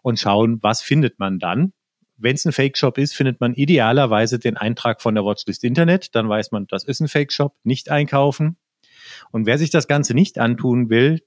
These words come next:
der kann halt auch auf Gütezeichen achten, wie das österreichische E-Commerce-Gütezeichen. Schauen, ist der Shop dort zertifiziert?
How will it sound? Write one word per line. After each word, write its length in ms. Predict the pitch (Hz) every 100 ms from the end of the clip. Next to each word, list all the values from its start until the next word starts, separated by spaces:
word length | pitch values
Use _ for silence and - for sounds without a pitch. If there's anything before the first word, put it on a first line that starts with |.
| -
der 260 | 113 131
kann 320 | 135 - 135 117
halt 160 | 131
auch 160 | 131 117
auf 160 | 123
Gütezeichen 640 | - 160 113 - 98 98 110
achten, 380 | 104 - - 113
wie 100 | 113
das 160 | 110
österreichische 520 | 123 113 117 104 95
E-Commerce-Gütezeichen. 1200 | 113 127 151 143 139 - 139 147 139 131 135 143 135 - _
Schauen, 400 | - 113 110 117
ist 220 | 113 -
der 60 | 110
Shop 260 | - 110 -
dort 240 | 110 135
zertifiziert? 880 | - 131 127 - 131 - 135 135 -